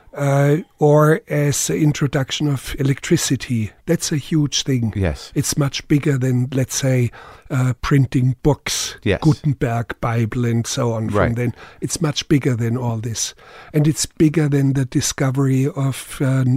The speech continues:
Speaker 1: of America by Columbus.
Speaker 2: Yes.
Speaker 1: You see, and, and that's why the, the logbook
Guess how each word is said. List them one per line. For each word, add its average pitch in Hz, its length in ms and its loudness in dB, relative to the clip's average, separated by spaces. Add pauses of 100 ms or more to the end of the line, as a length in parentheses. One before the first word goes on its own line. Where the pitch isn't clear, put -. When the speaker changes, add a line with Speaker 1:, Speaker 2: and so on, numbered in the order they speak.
(500)
Speaker 1:
of - 140 -2
America 139 600 2
by 127 220 0
Columbus. 131 800 0
Speaker 2:
Yes. - 420 -2 (440)
Speaker 1:
You 107 80 2
see, 139 260 4
and, 127 360 2
and 139 180 4
that's 151 340 0
why 139 380 2
the, 131 440 2 (500)
the 135 100 0
logbook 139 840 2